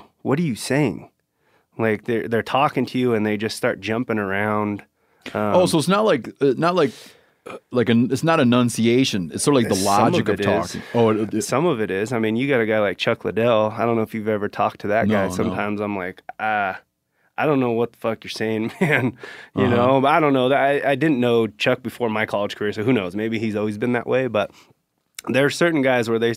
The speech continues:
Speaker 1: they're talking and you're like, "I don't know what's going on." Uh, you know, and, and then also just mood swings. Like, there's certain guys that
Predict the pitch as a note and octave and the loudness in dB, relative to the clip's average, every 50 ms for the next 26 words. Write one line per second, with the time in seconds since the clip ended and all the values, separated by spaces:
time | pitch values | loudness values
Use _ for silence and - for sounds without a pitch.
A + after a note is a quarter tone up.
0 | - - B2+ C3 - - A#2 A#2 A#2 A#2 - G#2+ G#2+ G#2+ G#2 G#2 G#2+ G#2 G2 F2+ | -4 -4 -4 -2 0 0 0 0 0 -2 -2 -2 -2 -2 -2 -2 -4 -4 -6 -8
1 | F#2 _ _ _ _ _ _ _ _ _ _ _ _ _ _ _ _ _ - - | -8 _ _ _ _ _ _ _ _ _ _ _ _ _ _ _ _ _ -8 -4
2 | G2 G2+ G2 F#2+ F#2+ F#2 F2+ F2+ F#2+ - - - G#2 F#2+ F#2+ F#2 F#2 F#2 F2+ F2 | -4 -2 -2 -2 -4 -4 -4 -4 -6 -6 -6 -4 -4 -4 -4 -4 -6 -6 -8 -8
3 | F#2 - - _ _ _ _ _ _ _ - - F#2+ G2 G2 F#2+ F2+ F2 - - | -10 -14 -18 _ _ _ _ _ _ _ -6 -4 -2 -2 0 -2 -2 -4 -6 -4
4 | A#2 C3+ C3 A2+ G#2+ A2 A#2 A#2+ B2+ G2+ A2+ B2+ B2 A#2+ A#2 G#2+ A2 A#2 - - | -2 0 0 2 2 2 2 0 0 -2 -2 -2 0 0 0 0 0 -2 0 0
5 | B2+ A#2+ A2+ A2 A#2 A2 - - A2 A2+ A#2 B2 B2 - - C3 C3 C#3+ D3+ D#3 | -2 -2 -2 -2 -4 -4 -2 -2 0 0 0 -2 -2 -4 -4 -2 0 0 0 0
6 | B2+ A#2+ A2 G#2 - A#2+ A#2+ A2+ - - A#2+ A2+ A2 A2+ A2 A2 A2+ A#2 A#2+ A2 | 0 -2 -4 -4 -4 -4 -4 -4 -4 -4 -4 -4 -4 -2 -2 0 0 0 0 -2
7 | A2 G#2+ G#2+ G#2 G2 - | -2 -2 -2 -2 -2 -6